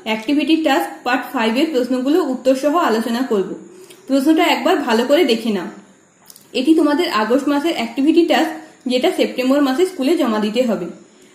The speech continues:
আমি এর আগে ইতিহাস, বিজ্ঞান, ভূগোল ও বাংলার Activity Task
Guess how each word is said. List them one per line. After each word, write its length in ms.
আমি 220
এর 360
আগে 320
ইতিহাস, 600
বিজ্ঞান, 600
ভূগোল 440
ও 120
বাংলার 480
Activity 560
Task 340